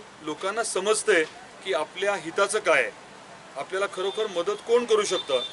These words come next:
आणि दुसरीकडे पाच वर्षामधली नौटंकी, निष्क्रियता ही देखील लोकांच्या समोर आहे.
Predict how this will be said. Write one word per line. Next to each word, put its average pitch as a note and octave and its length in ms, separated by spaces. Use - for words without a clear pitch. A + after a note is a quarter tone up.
आणि F#3+ 160
दुसरीकडे G#3 600
पाच F#3 260
वर्षामधली F#3+ 800
नौटंकी, F#3 680
निष्क्रियता F3 760
ही G#3+ 80
देखील A3 320
लोकांच्या G3+ 420
समोर E3 280
आहे. A2+ 80